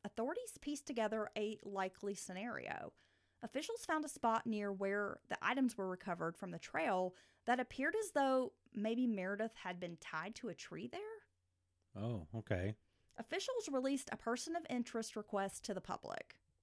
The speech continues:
Speaker 1: I guess they kinda did, like, a little sketch and all that. Description of the guy. John Tabor.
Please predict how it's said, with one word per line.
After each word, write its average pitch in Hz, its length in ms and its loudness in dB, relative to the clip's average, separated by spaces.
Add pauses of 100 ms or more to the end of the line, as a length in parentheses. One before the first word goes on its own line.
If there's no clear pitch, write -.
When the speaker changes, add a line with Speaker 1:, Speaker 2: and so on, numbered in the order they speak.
(240)
Speaker 1:
I - 20 -20
guess - 140 -6
they - 140 -6
kinda 269 260 0
did, 208 220 -2
like, 208 180 0
a 190 40 -6
little 196 180 0
sketch - 440 0
and 180 80 -4
all 147 120 0
that. - 260 -2 (500)
Description 214 640 -2
of 196 140 -2
the 185 100 -2
guy. 170 540 2 (320)
John 370 380 4
Tabor. - 640 -4